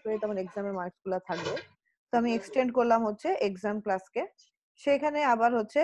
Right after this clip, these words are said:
sports নামের একটা interface আছে যে যারা আমার sports এ ভালো তাদেরকে আমি extra marks দিতে চাই। তাহলে হচ্ছে এই sports নামের যে ক্লাসটা আছে সে হচ্ছে কি করলো বা ইন্টারফেসটা আছে সেখান থেকে আমি যদি কোনো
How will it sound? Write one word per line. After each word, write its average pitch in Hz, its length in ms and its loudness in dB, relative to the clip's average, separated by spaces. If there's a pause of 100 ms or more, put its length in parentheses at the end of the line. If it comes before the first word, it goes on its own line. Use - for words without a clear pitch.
(100)
sports 285 480 2
নামের 269 280 2
একটা 240 140 -4
interface 220 520 -2 (100)
আছে 214 180 -4 (580)
যে 220 160 2 (120)
যারা 240 240 4
আমার 240 140 0 (120)
sports 233 300 0
এ 247 60 2
ভালো 220 280 0
তাদেরকে 220 360 0
আমি 208 180 -2
extra 202 260 -8
marks 185 320 -8
দিতে 165 300 -6
চাই। 120 140 -8 (640)
তাহলে 214 240 0
হচ্ছে 220 180 -4
এই 240 180 0
sports 262 440 0
নামের 262 260 -4
যে 233 180 0
ক্লাসটা 190 440 -4
আছে - 160 -6 (180)
সে 254 100 0 (120)
হচ্ছে 233 220 -4
কি 233 160 -8 (100)
করলো 240 300 -2 (580)
বা 185 100 6 (220)
ইন্টারফেসটা 240 500 0
আছে 190 220 -2
সেখান 262 360 -2
থেকে 254 200 -2
আমি 240 160 -2
যদি 233 180 -8
কোনো 226 240 -2